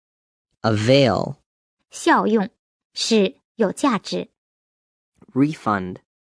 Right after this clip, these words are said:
Speaker 2: 退款、退还。
Speaker 1: Discern.
Speaker 2: 看出、识别。
Speaker 1: Stumble.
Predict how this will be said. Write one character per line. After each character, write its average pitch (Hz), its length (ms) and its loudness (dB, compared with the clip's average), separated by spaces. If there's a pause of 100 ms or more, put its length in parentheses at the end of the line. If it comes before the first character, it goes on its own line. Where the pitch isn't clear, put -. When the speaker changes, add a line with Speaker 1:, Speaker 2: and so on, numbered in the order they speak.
(280)
Speaker 2:
退 294 200 0
款、 175 480 -6 (460)
退 285 200 0
还。 180 460 -4 (840)
Speaker 1:
Discern. 127 680 0 (840)
Speaker 2:
看 214 280 -2
出、 262 320 -2 (680)
识 202 340 -2
别。 190 440 -2 (1200)
Speaker 1:
Stumble. - 720 -2